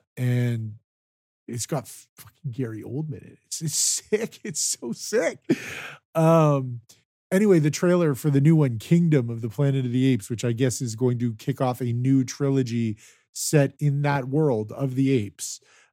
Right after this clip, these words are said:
Um, uh, so, uh, again, cycle-, circled around the apes, uh, the other son of Caesar. I forget what his name is. Cornelius, maybe? Uh, whatever his name is,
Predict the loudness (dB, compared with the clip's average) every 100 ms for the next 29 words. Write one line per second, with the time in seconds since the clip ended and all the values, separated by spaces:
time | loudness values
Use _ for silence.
0 | _ -2 0 0 -2 -4 -6 -10 _ _
1 | _ _ -6 0 2 2 0 -2 -4 -8
2 | 0 0 0 -4 -4 -2 -4 2 2 2
3 | 0 -2 -2 0 -2 -4 -4 -2 0 0
4 | -2 0 -2 0 4 4 4 0 -10 -14
5 | _ _ -10 -6 -6 -4 -4 -2 -2 -2
6 | -2 -2 0 0 -2 -4 -4 0 0 0
7 | -4 -6 -10 _ -14 -14 -8 -6 -2 -4
8 | -4 -4 -2 -2 -4 -8 -12 _ _ _
9 | -6 0 2 4 4 2 -2 -14 _ _
10 | _ -4 2 2 2 0 -4 _ _ _
11 | -8 -6 -4 0 4 6 4 2 0 0
12 | -2 -2 0 -2 -2 -6